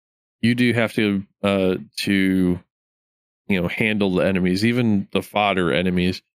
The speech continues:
'cause this is, at its core, a Souls-like.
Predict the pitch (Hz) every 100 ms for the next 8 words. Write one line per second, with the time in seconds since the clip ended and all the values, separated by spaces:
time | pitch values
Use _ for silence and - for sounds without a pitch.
0 | _ _ _ 117 107 135 131 139 127 107
1 | 104 101 - - 107 104 98 - 127 104
2 | 92 95 95 _ _ _ _ - 104 -
3 | 107 101 - 78 - -